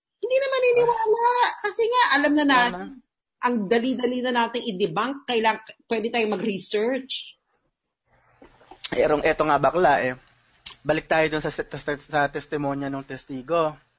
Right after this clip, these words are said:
Speaker 1: Okay. Ano,
Speaker 2: Okay,
Speaker 1: himayin
Speaker 2: punta
Speaker 1: natin?
Speaker 2: tayo rin sa, oh, himayin natin. Pero focus muna tayo rin sa unang part, yung tungkol kay Richard King.
Speaker 1: Okay. Oh, bigyan mo ng background ng mga man-, ano, nakikinig kung sino si Richard King.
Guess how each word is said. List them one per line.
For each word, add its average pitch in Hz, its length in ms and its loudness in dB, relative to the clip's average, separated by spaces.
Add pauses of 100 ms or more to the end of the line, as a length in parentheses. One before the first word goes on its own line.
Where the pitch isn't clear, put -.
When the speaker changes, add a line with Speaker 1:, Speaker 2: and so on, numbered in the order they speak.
(180)
Speaker 1:
Okay. 175 560 0 (420)
Ano, 233 200 4
Speaker 2:
Okay, 277 80 8 (160)
Speaker 1:
himayin 294 80 -2
Speaker 2:
punta 254 160 2
Speaker 1:
natin? - 100 0
Speaker 2:
tayo 190 220 4
rin 190 160 0
sa, 185 140 2 (400)
oh, 165 120 4
himayin 196 380 2
natin. 175 260 0 (140)
Pero 202 240 4
focus 196 360 0
muna 190 220 2
tayo 170 240 4
rin 170 140 -4
sa 170 120 0
unang 156 300 -4
part, 143 300 -2
yung 143 120 -10
tungkol 151 280 -10
kay 147 160 -4
Richard 139 520 -4
King. 123 440 -10 (160)
Speaker 1:
Okay. 170 680 0
Oh, 170 140 0
bigyan 202 240 -2
mo 254 80 -2
ng 233 100 0
background 214 380 0
ng 190 100 -8
mga 190 140 -6
man-, 190 220 -6
ano, 160 260 -2
nakikinig 156 480 -4
kung - 80 -14
sino 160 240 -2
si 160 200 -4
Richard 139 440 -6
King. 120 320 -16